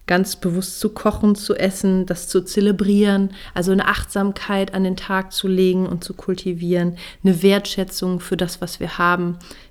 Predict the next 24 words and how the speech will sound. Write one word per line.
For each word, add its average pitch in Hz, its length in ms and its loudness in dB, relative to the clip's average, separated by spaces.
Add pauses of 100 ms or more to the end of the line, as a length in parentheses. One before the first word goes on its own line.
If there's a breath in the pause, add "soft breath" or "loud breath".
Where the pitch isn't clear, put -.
ja. 185 260 0 (380 loud breath)
Und, 180 520 -2
ähm, 170 340 -2 (240)
diese 165 160 -2
Wertschätzung, 185 500 0
finde 190 220 4
ich, 170 60 -8
die 180 80 -2
kann 185 180 0
sich 175 140 -4
auch 151 100 -6
darauf 165 360 -6
beziehen, 196 580 4
dass 175 180 -4
wir 180 80 2
hier 185 240 4
in 175 140 0
Deutschland 208 580 0
wohnen. 220 420 2
Ja, 175 160 0
wir 185 100 0
haben 185 80 2
eine 175 180 -2
wunderbare 190 500 4